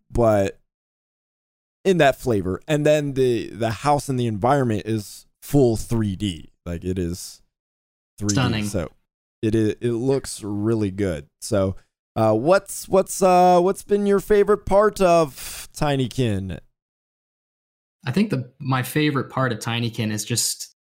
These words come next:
Speaker 2: getting the opportunities to explore all of these, uh, expansive environments from such a unique perspective.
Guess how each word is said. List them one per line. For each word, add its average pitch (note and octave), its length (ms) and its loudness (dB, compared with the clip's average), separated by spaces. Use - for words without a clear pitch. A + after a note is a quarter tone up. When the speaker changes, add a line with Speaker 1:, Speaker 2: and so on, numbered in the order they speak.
Speaker 2:
getting D3+ 280 2
the B2+ 120 -2
opportunities A#2 960 -2
to A2+ 260 -4
explore A2+ 800 -4
all A2 260 -4
of A2 140 -6
these, G#2+ 540 -4
uh, A2+ 200 -2
expansive C3+ 480 -2
environments A2 640 -2
from A#2 200 -2
such C3 200 -2
a B2 40 0
unique A2+ 360 -2
perspective. A2 760 -6